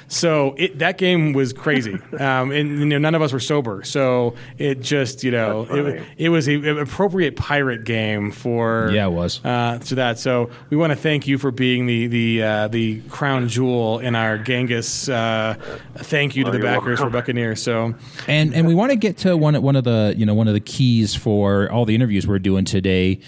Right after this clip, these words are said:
Speaker 2: and that is, um, you know, for Savage Sign, what did you contribute, and, and what is your part in, in the Kickstarter and the first,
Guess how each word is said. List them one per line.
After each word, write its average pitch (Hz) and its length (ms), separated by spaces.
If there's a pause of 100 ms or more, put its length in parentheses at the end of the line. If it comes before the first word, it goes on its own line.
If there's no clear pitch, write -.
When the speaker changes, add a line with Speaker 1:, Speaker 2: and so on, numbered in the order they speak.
(200)
Speaker 2:
and 120 160
that 151 180
is, 127 580 (120)
um, 104 600 (360)
you 117 140
know, 101 140
for 175 300
Savage - 380
Sign, 117 500 (500)
what 117 720 (500)
did 123 180
you 143 100
contribute, 135 600
and, 113 180
and 120 180
what 139 140
is 143 160
your 123 160
part 151 340
in, 104 280
in 101 480 (260)
the 107 100
Kickstarter 110 640
and 107 180
the 101 80
first, - 720